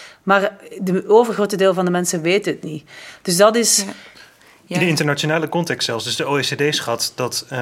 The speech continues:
Speaker 3: wij het tweede land zijn in termen van vermogensongelijkheid in de wereld.
Speaker 1: Ja.
Speaker 3: Dus dat is echt
Speaker 2: Dat is
Speaker 3: heel
Speaker 2: verrassend,
Speaker 3: verbazingwekkend.
Speaker 2: want
Speaker 3: Dat
Speaker 2: wij
Speaker 3: past helemaal
Speaker 2: prijzen
Speaker 3: niet.
Speaker 2: onszelf er zo op dat wij goed, eh, herverdelen. Ik merk dat als ik met buitenlandse vrienden praat, dat ik altijd denk,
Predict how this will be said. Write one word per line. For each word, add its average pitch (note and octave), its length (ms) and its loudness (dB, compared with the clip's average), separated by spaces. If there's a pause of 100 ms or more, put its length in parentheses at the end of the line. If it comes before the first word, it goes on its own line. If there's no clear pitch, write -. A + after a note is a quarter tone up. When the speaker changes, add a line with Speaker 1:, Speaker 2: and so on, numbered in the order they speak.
(140)
Speaker 3:
wij B2+ 200 0
het A2 140 -6
tweede E3 320 0
land D3 240 -2
zijn G2 240 -6
in G2 80 -12
termen A2 280 -6
van A#2+ 140 -8
vermogensongelijkheid G#2+ 880 -8
in C#3+ 160 -2
de B2+ 80 -2
wereld. C3 520 -4
Speaker 1:
Ja. G3+ 180 2
Speaker 3:
Dus A#2+ 80 -2
dat B2 140 -4
is C#3 100 0
echt D3+ 340 -4 (200)
Speaker 2:
Dat G3 120 -2
is - 60 -2
Speaker 3:
heel F3+ 120 2
Speaker 2:
verrassend, G3 240 4
Speaker 3:
verbazingwekkend. D3+ 600 4
Speaker 2:
want - 40 4
Speaker 3:
Dat A3 80 6
Speaker 2:
wij G3+ 100 6
Speaker 3:
past E3+ 140 4
helemaal G#3 220 6
Speaker 2:
prijzen C4 240 6
Speaker 3:
niet. G3 80 2
Speaker 2:
onszelf F#3 360 2
er F3+ 80 -2
zo F#3+ 220 2
op G#3+ 300 0
dat F3+ 160 -2
wij E3 340 -2
goed, - 460 -4
eh, E3 260 -2
herverdelen. E3 720 -4
Ik G3 160 -10
merk F3+ 240 -2
dat E3+ 100 2
als D#3+ 100 0
ik - 100 -12
met D#3+ 140 -8
buitenlandse E3 520 -4
vrienden F#3+ 300 -4
praat, G3 280 -4
dat E3 140 -8
ik - 60 -4
altijd E3 260 -8
denk, E3 200 -8